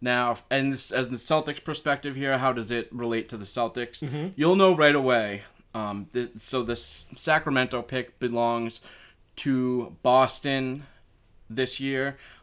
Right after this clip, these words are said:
Speaker 1: unless it's the number one pick. If it's the number one, if Sacramento gets the number one pick, it goes to Philadelphia.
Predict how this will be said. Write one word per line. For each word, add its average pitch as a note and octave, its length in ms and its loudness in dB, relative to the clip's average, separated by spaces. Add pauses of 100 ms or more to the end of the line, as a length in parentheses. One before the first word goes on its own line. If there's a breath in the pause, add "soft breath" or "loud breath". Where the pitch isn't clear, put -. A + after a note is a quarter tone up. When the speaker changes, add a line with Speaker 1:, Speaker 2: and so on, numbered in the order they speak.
(120)
Speaker 1:
unless A#2+ 460 2
it's - 140 -10
the B2 100 -6
number A#2+ 280 0
one C3 300 0
pick. C3+ 320 -4
If A#2+ 120 -10
it's G#2 120 -14
the - 100 -12
number A#2 240 0
one, B2 340 -2
if G2+ 80 -14
Sacramento B2 480 -4
gets A#2+ 220 -4
the B2 60 -8
number A2+ 180 -4
one A#2+ 220 -4
pick, B2 240 -6
it G#2+ 120 -8
goes G#2+ 240 -6
to G2+ 80 -10
Philadelphia. A#2 840 -4